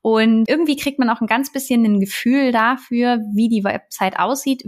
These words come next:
was einen dann in der Praxis erwartet. Und ich glaube, darum geht's, oder? Habe ich das richtig verstanden?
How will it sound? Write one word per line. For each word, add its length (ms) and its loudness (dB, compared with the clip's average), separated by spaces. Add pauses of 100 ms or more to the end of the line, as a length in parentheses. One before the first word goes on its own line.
was 280 -4
einen 200 0
dann 180 0
in 80 2
der 80 0
Praxis 400 -10
erwartet. 500 -2
Und 120 -2
ich 120 -6
glaube, 340 -2
darum 440 0
geht's, 480 -4
oder? 260 2
Habe 140 -2
ich 40 -18
das 140 -8
richtig 220 -6
verstanden? 560 -4